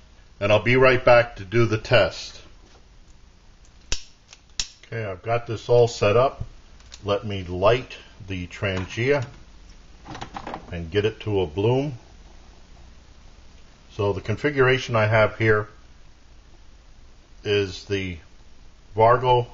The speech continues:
hexagon wood stove on top of the Evergreen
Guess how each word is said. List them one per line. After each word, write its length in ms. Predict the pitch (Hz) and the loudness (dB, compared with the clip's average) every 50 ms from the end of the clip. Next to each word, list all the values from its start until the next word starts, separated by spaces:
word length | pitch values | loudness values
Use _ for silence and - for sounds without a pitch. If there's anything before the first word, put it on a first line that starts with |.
| - - - - | -18 -20 -20 -6
hexagon 600 | - - 131 - - - 123 123 123 117 113 113 | 0 0 0 0 0 -4 0 2 2 2 2 2
wood 200 | 104 113 135 - | 0 -2 -2 -4
stove 420 | - - - - 135 135 139 139 - - - - - - - - - - - - - - - - - - - - - - - - | -6 -4 0 2 4 4 2 2 -2 -8 -18 -20 -20 -20 -20 -20 -20 -20 -20 -20 -20 -20 -20 -20 -20 -20 -20 -20 -20 -20 -14 -6
on 220 | - 101 104 95 | -4 -4 -4 -2
top 280 | - 127 117 120 117 - | 0 2 2 2 2 0
of 80 | 117 101 | -4 -6
the 180 | 104 104 110 | -6 -6 -2
Evergreen 800 | 120 127 127 123 127 120 113 117 120 123 123 120 120 120 120 117 | 0 0 0 2 0 -2 -2 -4 -2 -2 -2 -2 -2 -2 -4 -4